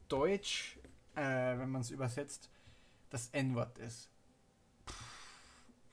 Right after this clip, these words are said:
Digga, ich wei-, ich weiß, dass der Typ fishy und sass ist, aber also der hat, äh, früher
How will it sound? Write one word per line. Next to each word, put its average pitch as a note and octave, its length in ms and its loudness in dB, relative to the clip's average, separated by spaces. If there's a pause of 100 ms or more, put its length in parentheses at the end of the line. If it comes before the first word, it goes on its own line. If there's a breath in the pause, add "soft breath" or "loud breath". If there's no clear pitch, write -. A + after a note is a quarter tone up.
(400)
Digga, C3 280 0
ich C3 200 -2
wei-, C#3+ 220 2
ich C3 200 -4
weiß, C#3 220 2
dass C3+ 140 -6
der B2 80 -4
Typ C#3 200 -8
fishy D3+ 320 -2
und C3 100 -2
sass C3 340 -4
ist, B2 120 -8
aber B2 380 0 (1040 loud breath)
also C#3 180 0
der C3 160 2
hat, - 380 0 (640)
äh, B2+ 640 0
früher D3 560 2